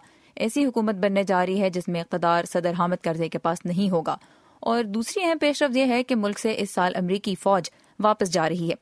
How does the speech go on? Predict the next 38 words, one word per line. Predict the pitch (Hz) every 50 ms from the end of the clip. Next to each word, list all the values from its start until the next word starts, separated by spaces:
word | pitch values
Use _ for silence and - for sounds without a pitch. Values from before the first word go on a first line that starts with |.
| _ -
جس | 170 190 -
کے | - 185
بعد | 175 180 175
افغان | 185 - - 180 175 180
حکومت | 175 - - 190 190 190 190 -
اور | 185 185
سیکیورٹی | - - 180 - 185 180 170 190 190
forces | - - 196 220 226 - 269 220
کو | - 208 196
ہی | 208 196 190
اپنے | 180 - 185 175
ملک | 175 170 175 170 -
میں | 190 -
استحکام | - 180 - - 165 165 - 175 180 190 180 - _ _ _ _
اور | - - 196 - -
امن | - 220 233 233
کے | 214 - 180 170 -
قیام | - 185 180 170 170
کی | - 175
ذمہ | 160 175 165 165 165
داری | 160 175 170 165 165 - _ _
خود | - 214 196
سنبھالنی | - - 165 175 165 160 160 175
ہوگی۔ | 180 170 165 160 165 - - _ _ _ _ _ _ _ -
خطے | - 294 262 302 349 320 -
سے | 320 320
امریکی | 311 294 262 262 262 254 - 269 254 -
فوج | 220 220 226 -
کے | - 226
انخلا | 214 - - 196 180 185 196 214 -
اور | - 208 202 202 -
پیچھے | 214 233 220 - 294 277
رہ | 262 233
جانے | 175 196 185 180
والوں | 180 180 180 180 185 180
کی | - 202
سرگرمیوں | - - 180 170 175 196 202 233 254 226
کا | 196 - 156